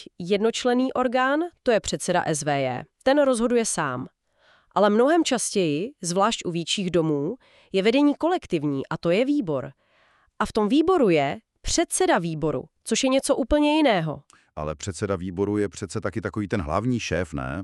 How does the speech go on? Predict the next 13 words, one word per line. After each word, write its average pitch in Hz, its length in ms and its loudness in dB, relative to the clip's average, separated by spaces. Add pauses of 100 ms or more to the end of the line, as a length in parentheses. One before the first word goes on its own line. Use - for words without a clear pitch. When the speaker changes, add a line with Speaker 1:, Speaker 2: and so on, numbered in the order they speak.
(480)
Speaker 1:
Právě 294 320 2
že 254 160 4
vůbec. 196 480 -2
Předseda 285 440 0
výboru 196 420 0
má 196 200 4
při - 180 -4
hlasování 170 720 0
úplně 180 420 2
stejný 185 540 2
jeden 165 220 2
jediný 160 520 2
hlas, 196 340 2